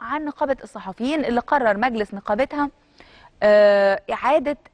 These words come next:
الدعوة للجمعية العمومية علشان تنعقد في عشرين مارس.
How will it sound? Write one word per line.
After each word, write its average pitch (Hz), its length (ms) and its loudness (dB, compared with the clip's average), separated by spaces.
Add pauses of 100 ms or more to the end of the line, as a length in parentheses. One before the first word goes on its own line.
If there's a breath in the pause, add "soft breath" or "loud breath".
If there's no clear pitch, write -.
(240)
الدعوة 240 680 0
للجمعية 208 760 -4
العمومية 196 480 -2
علشان 262 520 -2
تنعقد 220 480 -4
في 240 160 -4
عشرين 226 400 0
مارس. - 400 -2